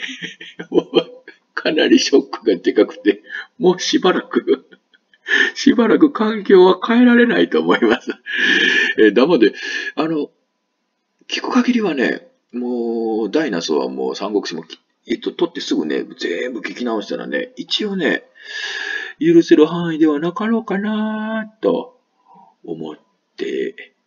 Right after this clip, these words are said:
いたんで、いるんですけどね。というわけで、えーっと、まあ、今週、えーっと、今週までの、今日、えー、今週までのまとめと、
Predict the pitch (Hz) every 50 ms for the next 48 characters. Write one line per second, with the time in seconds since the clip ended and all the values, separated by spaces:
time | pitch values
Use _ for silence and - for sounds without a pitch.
0 | _ _ _ _ - - - - _ _ - 82 85 _ - - 85 87 85 -
1 | - - - - - 82 80 95 120 101 - - - - - - - - 123 156
2 | 165 170 185 - _ _ _ _ _ _ _ _ _ - 147 180 190 190 185 165
3 | - - 78 67 65 67 65 - - _ _ - - - - - - - - -
4 | - - - 101 107 104 98 95 90 - _ _ - 90 82 80 80 78 76 80
5 | 101 107 95 - - - - 113 131 147 170 180 185 - - - - - 78 73
6 | 71 67 - - - - 85 82 78 76 76 76 - _ - 80 69 67 67 67
7 | 65 65 - - - - - - - - - - - 98 - - - - 185 214
8 | 262 - - 131 117 95 78 73 65 55 62 - - - - _ - - 208 196
9 | - - 82 78 - - - - 156 220 302 - - 240 240 254 254 233 - -
10 | 73 73 - - - - - - - - - _ - 67 73 69 62 57 - -